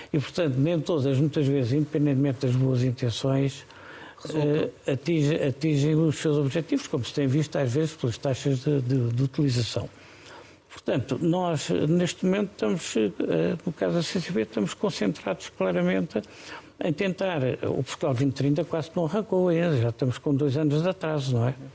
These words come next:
Speaker 1: Portanto, eh, nós estamos concentrados em tentar, eh, que, eh, digamos que tudo isso ande mais depressa e de uma forma mais eficaz.
Speaker 2: Certo. Em termos gerais, como é que vê o dois mil e vinte e quatro, nomeadamente para o vosso setor?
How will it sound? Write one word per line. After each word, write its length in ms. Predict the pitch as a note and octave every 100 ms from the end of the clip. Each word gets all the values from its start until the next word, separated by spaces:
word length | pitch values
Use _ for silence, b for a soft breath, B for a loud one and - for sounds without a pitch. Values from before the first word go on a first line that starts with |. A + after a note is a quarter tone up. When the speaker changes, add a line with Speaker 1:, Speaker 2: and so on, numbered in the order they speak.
| - B B B B B -
Speaker 1:
Portanto, 520 | - A2+ A2 D3+ - -
eh, 360 | C3+ A#2+ - - - B B B - - _ -
nós 300 | D3+ E3+ -
estamos 360 | F3+ C#3 - -
concentrados 600 | - D3+ E3+ D#3 G#3 G3+
em 100 | G#3+
tentar, 540 | G3+ G#3 F#3+ F#3 G3 G3
eh, 140 | G3+ - A#3 - C#4 C4+ - C4+ - -
que, 140 | - F#3+
eh, 640 | D#3 C#3 C#3 C#3 C3 B2 A#2+ B B B -
digamos 500 | C3+ D#3 E3 D#3+ -
que 480 | - D#3+ D#3+ E3 E3+ F3
tudo 240 | - F3+ E3+
isso 220 | F3+ -
ande 220 | F3 E3
mais 260 | E3+ C#3+ -
depressa 540 | - - D#3 D3+ -
e 40 | D3+
de 60 |
uma 120 | D3+
forma 300 | C#3+ D3 C#3+
mais 220 | D3 D3 C3+
eficaz. 520 | C#3 - - C3+ B2
Speaker 2:
Certo. 380 | - - C#3+ - B B B -
Em 80 | E3
termos 260 | F#3 F3
gerais, 380 | D#3+ E3+ E3+ E3+
como 260 | - F3 E3
é 80 | D#3+
que 140 | D3+
vê 240 | C#3+ D#3+
o 140 | D#3 D3+
dois 200 | D3+ C#3+
mil 140 | D#3+
e 60 | D3
vinte 200 | D3 -
e 40 |
quatro, 360 | - D3+ C#3 D3
nomeadamente 640 | C#3 C#3 C#3 C#3 C#3+ C3+
para 160 | - C#3+
o 40 |
vosso 200 | C3+ C3+
setor? 380 | - C3+ - C3